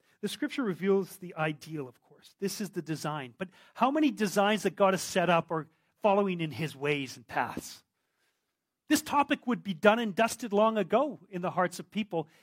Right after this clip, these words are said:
if the structures that God had set up actually lived according to God's ways. But alas, they don't. The realities of our own government is corrupted by sin.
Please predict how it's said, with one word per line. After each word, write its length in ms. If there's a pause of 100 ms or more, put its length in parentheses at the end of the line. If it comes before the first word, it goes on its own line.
(200)
if 200
the 120
structures 480
that 140
God 200
had 120
set 260
up 220
actually 480 (200)
lived 280
according 420
to 140
God's 280
ways. 460 (1080)
But 120
alas, 260
they 160
don't. 420 (1500)
The 60
realities 680
of 100
our 120
own 200
government 480
is 240
corrupted 480
by 120
sin. 400